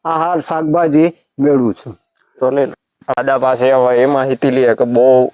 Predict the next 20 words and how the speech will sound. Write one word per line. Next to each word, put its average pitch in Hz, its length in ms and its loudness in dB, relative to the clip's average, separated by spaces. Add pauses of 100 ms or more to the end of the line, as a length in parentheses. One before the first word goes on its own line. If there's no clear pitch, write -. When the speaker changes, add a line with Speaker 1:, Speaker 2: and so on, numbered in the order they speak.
(100)
Speaker 2:
અ, 113 180 0
લગભગ 117 500 -2
પંદર 120 360 0
વર્ષ 113 400 0
આ 110 100 0
લાઈનની 110 380 0
અંદર 107 200 0
તેમને 107 360 -2
કાઢ્યું 107 340 0
છે. 113 80 -4
એટલે - 380 -4
બહુ 123 280 2
મોટી 131 300 0
વસ્તુ 120 340 0
કહેવાય, 113 320 2
કારણ 110 340 -2
કે, 110 300 -2 (500)
અ, - 60 -4 (440)
આ 117 160 -2
લાઈન 117 440 0